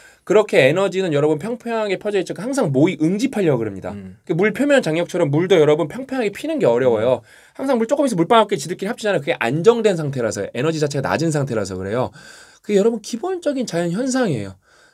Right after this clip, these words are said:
Speaker 1: 그래서 이 플랫폼을 중심으로 허브가 모일 거고,
Speaker 2: 음.
Speaker 1: 근데 되게 좋은 건 뭐냐면은, 그게 아까 우리가 이제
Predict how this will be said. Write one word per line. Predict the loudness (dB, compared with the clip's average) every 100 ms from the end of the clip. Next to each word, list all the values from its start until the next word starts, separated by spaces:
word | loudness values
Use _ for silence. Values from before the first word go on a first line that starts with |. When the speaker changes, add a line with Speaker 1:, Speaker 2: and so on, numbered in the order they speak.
| _
Speaker 1:
그래서 | 4 6 8 6
이 | 2
플랫폼을 | -4 -2 0 0 -4 -6
중심으로 | -6 -8 -6 -4 -2
허브가 | 0 0
모일 | 2 2 0
거고, | -2 0 2 2
Speaker 2:
음. | 0
Speaker 1:
근데 | -2 -2 -2
되게 | -4 -2
좋은 | 0 0
건 | 0 -2
뭐냐면은, | -2 -4 -4 -4 -4 -8
그게 | -8 4 6
아까 | 6 2 -2
우리가 | 0 0
이제 | 2 2 0